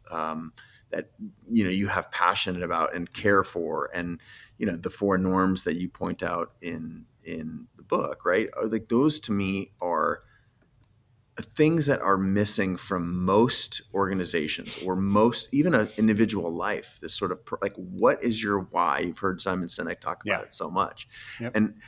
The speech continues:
Speaker 1: so, uh, sort of the, the catch-all here is help, help me think, or help our listeners think about, how do you come up with these values? Like, if being geeky is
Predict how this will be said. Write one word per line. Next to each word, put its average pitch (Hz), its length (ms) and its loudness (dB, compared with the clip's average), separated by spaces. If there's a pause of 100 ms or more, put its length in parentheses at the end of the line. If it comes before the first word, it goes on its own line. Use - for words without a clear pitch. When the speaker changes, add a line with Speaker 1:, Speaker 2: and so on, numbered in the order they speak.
Speaker 1:
so, - 180 4
uh, - 320 4 (320)
sort 127 300 2
of 113 100 4
the, 107 300 6 (180)
the 95 220 -2 (120)
catch-all 143 420 -2
here 92 260 -2
is - 460 -2 (420)
help, - 260 -4
help 175 200 0
me 185 160 0
think, 113 460 -2
or 95 120 -2
help - 240 -6
our 92 160 2
listeners 95 420 -2
think 90 420 -6
about, 82 400 -6 (420)
how 135 420 -2
do 131 100 -4
you 113 180 4
come 107 360 2
up - 360 -2 (140)
with 90 320 -8 (220)
these 95 240 -2
values? 87 520 0
Like, 90 160 -2 (220)
if 104 200 -4 (100)
being 123 320 10
geeky 104 540 2
is 90 360 -4